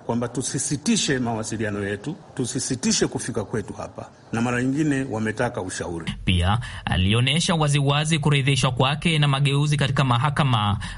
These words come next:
Speaker 2: kutekeleza yaliyoafikiwa katika mkataba wa maridhiano na kusisitiza kuwa huo ndio uliokuwa ufanisi uliohitajika.
Speaker 1: Tumeridhika na maendeleo yaliyofanywa chini ya Jaji Mkuu, na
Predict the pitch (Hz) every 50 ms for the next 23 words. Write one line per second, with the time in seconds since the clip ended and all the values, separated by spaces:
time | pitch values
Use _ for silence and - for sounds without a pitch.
0 | - - 92 87 95 98 98 - 120 113 123 139 147 151 156 147 143 139 131 131
1 | 127 123 123 143 123 143 139 139 139 131 - - 139 131 123 120 147 160 165 -
2 | 175 151 151 156 156 147 151 143 143 143 143 139 151 156 156 160 160 151 147 151
3 | 151 147 131 120 147 127 147 147 147 - 190 180 156 143 123 120 120 139 120 113
4 | 117 139 135 120 107 107 107 120 143 156 151 151 156 156 151 151 156 151 147 143
5 | 165 139 123 120 120 - - 104 113 120 123 - - 165 165 165 165 160 156 151
6 | 151 147 123 113 110 98 - - 82 - - - - - - - - - - 104
7 | 104 104 101 110 113 135 135 - 143 127 120 120 117 117 110 107 117 120 127 123
8 | 123 120 117 117 - 104 104 113 113 107 - - 123 127 127 120 120 117 113 -
9 | 107 104 104 101 95 95 90 87 87 87 - - - - 104 104 98 92 101 90
10 | 92 95 - - 113 120 131 131 - - - - - 101 92 92 92 90 90 90
11 | 92